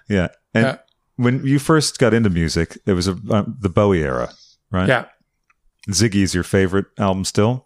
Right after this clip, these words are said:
Speaker 1: Yeah, it is, but, but it was a little bit before that. It was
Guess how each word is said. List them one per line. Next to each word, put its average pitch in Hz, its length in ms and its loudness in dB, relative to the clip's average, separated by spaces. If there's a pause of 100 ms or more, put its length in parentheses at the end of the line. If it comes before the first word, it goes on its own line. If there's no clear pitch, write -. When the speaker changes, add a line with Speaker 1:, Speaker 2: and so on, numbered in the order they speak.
(120)
Speaker 1:
Yeah, 135 240 2
it 143 420 -2
is, 147 120 -4
but, - 400 -2
but 160 120 -4
it 202 160 0
was 196 120 -2
a 190 80 0
little 233 200 -2
bit - 200 -2
before 147 440 0
that. 143 260 -2
It 151 120 0
was 151 360 -4